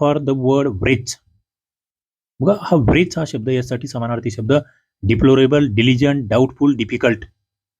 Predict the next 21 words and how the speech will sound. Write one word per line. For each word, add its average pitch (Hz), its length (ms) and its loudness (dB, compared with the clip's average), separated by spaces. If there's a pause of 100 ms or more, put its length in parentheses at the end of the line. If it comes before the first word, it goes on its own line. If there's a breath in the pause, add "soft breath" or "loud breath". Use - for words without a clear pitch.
(380)
हे 117 80 4
एक 120 120 -2
एक 147 80 -2
शब्द 110 300 -6
फार 113 140 -2
महत्वाचे 104 440 -2
आहे. 98 100 -8 (1000)
wretch 131 320 0
आम्ही 123 200 0
जेव्हा 113 200 0
म्हणतोय, 101 460 -2 (1040)
तेव्हा 123 180 4
काय? 107 220 2
डिझर्विंग 151 600 2
स्ट्रॉंग 156 500 -2 (1040)
कंडेमनेशन 180 760 2
किंवा 139 320 -2
कम्प्लिटली 196 500 0 (380)
अनॲक्सेप्टेबल, 190 840 2 (1300)
चांगला 226 300 6
नसलेला, 156 440 4